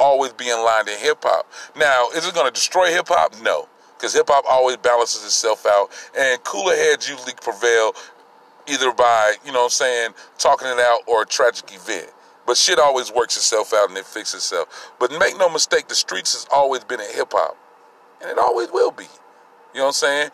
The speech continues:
You got a lot of people coming from poor areas, coming from fucked up, uh, uh, fucked up en-, environments and, and situations, and they want a way out. You know,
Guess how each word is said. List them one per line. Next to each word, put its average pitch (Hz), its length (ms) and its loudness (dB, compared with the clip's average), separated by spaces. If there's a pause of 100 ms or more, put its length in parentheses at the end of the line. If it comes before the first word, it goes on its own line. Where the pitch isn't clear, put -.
(220)
You 143 120 0
got 135 80 4
a 127 40 2
lot 139 180 4
of - 80 -6
people 143 220 -18
coming 135 260 0
from 113 280 -10
poor 147 340 0
areas, 147 520 2 (320)
coming 127 200 -4
from 107 160 -14
fucked - 360 -2
up, 143 240 2
uh, 120 220 4 (220)
uh, 107 340 4
fucked - 400 -2
up 139 160 -2
en-, 127 160 -8 (100)
environments 143 640 0
and, 120 220 -14
and 123 120 -10
situations, 151 800 -4 (300)
and 123 120 0
they 131 80 2
want 143 160 2
a 147 60 4
way 165 240 4
out. 151 260 2 (840)
You 143 100 -8
know, 131 300 2